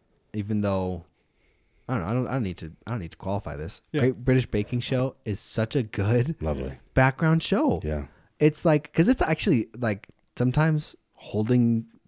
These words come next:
Speaker 1: that attention for forty-five minutes or however long an episode is, like, sometimes you're like, "Oh, this is kind of a lot." And I,
Speaker 3: <laughs>
Speaker 1: I don't care about so many of these flavors 'cause
Speaker 3: Right.
Speaker 1: the British have such weird taste buds.
Speaker 3: But it's
Speaker 1: <laughs> But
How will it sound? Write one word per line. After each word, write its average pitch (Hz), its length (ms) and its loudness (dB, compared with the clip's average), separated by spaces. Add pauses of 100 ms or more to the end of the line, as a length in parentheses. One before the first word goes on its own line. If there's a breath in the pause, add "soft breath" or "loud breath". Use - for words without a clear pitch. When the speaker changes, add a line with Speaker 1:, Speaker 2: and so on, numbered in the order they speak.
Speaker 1:
that 104 180 0
attention 107 720 -4 (760)
for - 200 -10
forty-five 101 420 -4
minutes 101 220 -4
or 101 40 -4
however 95 240 -6
long 92 220 -4
an 87 60 -6
episode 98 280 -8
is, 110 180 -6
like, 85 120 -8
sometimes 107 340 -4
you're 85 80 -6
like, 82 100 -10 (140)
"Oh, 87 340 -6
this 85 160 -8
is 117 100 -8
kind 104 180 -8
of 87 60 -8
a 76 40 -8
lot." 87 300 -8
And 76 200 -12
I, - 880 0
Speaker 3:
<laughs> - 40 -20
Speaker 1:
I 110 80 0
don't 117 180 0
care 98 220 -2
about 82 260 -6
so 107 100 -2
many 95 140 2
of 87 60 0
these 85 160 -4
flavors 90 420 -4
'cause 139 140 -2
Speaker 3:
Right. 110 60 0
Speaker 1:
the 90 60 -4
British 92 280 -4
have 90 120 -10
such - 200 -6
weird 92 160 -4
taste 87 240 -6
buds. - 320 -12 (240 loud breath)
Speaker 3:
But 131 100 2
it's 143 320 0 (100)
Speaker 1:
<laughs> 139 120 -10
But 117 240 0